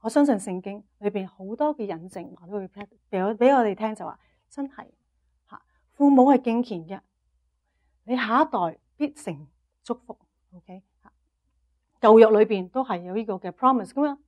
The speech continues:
係咪？嚇，相反啦，我今朝就諗，哇，有冇啲，誒，神好重用嘅人，甚至挑選嘅人呢？講到明就係，哇，個父母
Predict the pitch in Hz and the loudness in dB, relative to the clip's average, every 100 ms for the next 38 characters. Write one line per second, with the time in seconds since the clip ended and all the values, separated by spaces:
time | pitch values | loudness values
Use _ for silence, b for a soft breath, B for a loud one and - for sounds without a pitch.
0 | _ 208 202 320 _ _ - _ _ _ | _ -18 -16 -16 _ _ -20 _ _ _
1 | _ _ _ 359 381 339 302 339 254 254 | _ _ _ 8 10 10 10 10 10 8
2 | 294 294 285 226 175 180 - _ _ _ | 8 8 6 0 -2 -4 -8 _ _ _
3 | _ _ 302 294 330 330 330 381 381 349 | _ _ 6 8 10 8 8 6 6 2
4 | 233 214 196 196 - _ _ _ _ 214 | -4 -4 -8 -12 -18 _ _ _ _ -6
5 | 185 269 381 247 226 208 202 214 196 - | 0 0 0 -2 0 -2 -2 -2 -2 -6
6 | _ _ _ 247 247 254 254 339 359 285 | _ _ _ 0 0 0 0 4 4 4
7 | 262 254 214 165 226 240 233 330 247 175 | 2 0 -2 -4 -8 -2 4 6 6 2
8 | 170 180 - _ _ 254 330 311 240 220 | -2 -4 -4 _ _ -4 -2 0 2 4
9 | 190 190 | 4 2